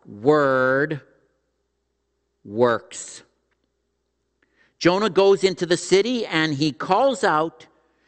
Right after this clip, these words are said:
he's preaching, he's proclaiming, "Yet forty days and Nineveh shall be overthrown." Five words in the Hebrew.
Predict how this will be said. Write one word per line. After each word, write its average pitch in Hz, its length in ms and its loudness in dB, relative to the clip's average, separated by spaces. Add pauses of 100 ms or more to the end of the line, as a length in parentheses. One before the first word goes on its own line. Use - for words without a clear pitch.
(140)
he's 180 320 0
preaching, 180 840 -2 (420)
he's 196 540 0
proclaiming, 180 1400 -2 (840)
"Yet 147 280 -2
forty 196 380 0
days 165 380 2
and 135 160 -2
Nineveh 147 440 0
shall 139 320 -2
be 135 160 -2
overthrown." 127 720 -2 (480)
Five 240 480 0
words 220 320 0
in 196 160 0
the 180 60 -2
Hebrew. 139 580 -4